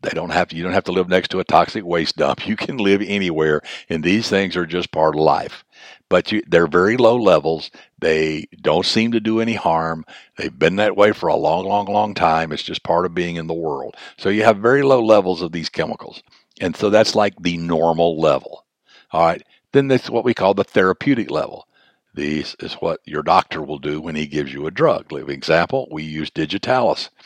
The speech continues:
uh, for certain cardiac rhythms and other things, and we will draw a blood level, and the blood level should be between one and two. That's called the therapeutic range.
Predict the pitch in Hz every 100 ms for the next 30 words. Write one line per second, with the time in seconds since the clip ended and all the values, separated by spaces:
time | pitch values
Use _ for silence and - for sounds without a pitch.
0 | - - - - 73 76 76 _ - 76
1 | 73 78 - 78 76 - 85 80 76 76
2 | 78 71 71 - - 80 73 - 143 104
3 | 67 - - - - 80 73 76 80 90
4 | 73 71 110 113 165 139 87 - - -
5 | 80 85 82 80 80 90 104 85 95 -
6 | 82 78 80 - 82 85 73 76 98 82
7 | 80 87 - 156 - - 87 - - 80
8 | 78 92 - 78 78 92 - - 76 73
9 | - - 92 92 78 73 76 -